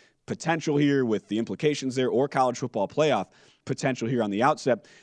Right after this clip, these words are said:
And a conference that we don't talk about all that often, it's the American Athletic, uh, Conference, but you've got to play here, U C F and Tulane, the top two teams along with Cincinnati making up the power trio in that league. These are the two ranked teams, though, in the college football rankings.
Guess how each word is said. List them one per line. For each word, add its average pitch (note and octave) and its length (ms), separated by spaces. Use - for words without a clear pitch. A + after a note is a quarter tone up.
And C#3+ 200
a C3+ 40
conference D#3+ 540
that C3+ 240
we A2+ 240
don't G3+ 200
talk E3 280
about B2 120
all B2+ 120
that G#2+ 100
often, G#2 360
it's F2+ 120
the A2+ 140
American B2 340
Athletic, A2+ 460
uh, G2 100
Conference, G#2 540
but A2+ 280
you've C#3+ 160
got D3+ 140
to C#3+ 80
play C#3+ 240
here, C#3 220
U A#2+ 200
C C#3 280
F C#3 160
and B2 100
Tulane, A#2+ 460
the G2 140
top - 260
two C#3+ 160
teams C#3+ 340
along A#2 260
with C3 120
Cincinnati B2+ 640
making A#2+ 320
up A2+ 140
the F2+ 120
power C3+ 380
trio B2+ 580
in C3 140
that B2 240
league. B2 200
These C3 200
are B2+ 40
the G#2+ 80
two C3 200
ranked A#2+ 320
teams, C#3 320
though, G#2 160
in G#2 40
the G2+ 80
college A2 280
football F2+ 320
rankings. A2+ 420